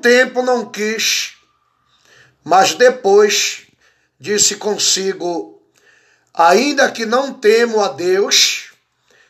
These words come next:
nem respeito os homens, todavia,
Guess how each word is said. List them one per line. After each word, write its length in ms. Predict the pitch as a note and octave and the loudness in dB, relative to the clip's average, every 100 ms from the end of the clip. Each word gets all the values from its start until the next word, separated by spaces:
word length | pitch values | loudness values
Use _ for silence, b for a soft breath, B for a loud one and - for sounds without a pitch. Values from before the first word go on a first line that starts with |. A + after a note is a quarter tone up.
| _ | _
nem 220 | - F3+ A3 | -6 -2 2
respeito 760 | A3 E3+ - - B3 D4 - | 2 2 0 2 2 2 -4
os 180 | B3+ - | -8 -4
homens, 800 | G3+ G#3+ F#3+ E3 - - - - _ _ _ | -2 -2 -4 -6 -4 -4 -6 -14 _ _ _
todavia, 840 | - D#3+ G3+ G3 - A#3+ C4+ C4+ | -6 0 2 2 -2 -2 2 2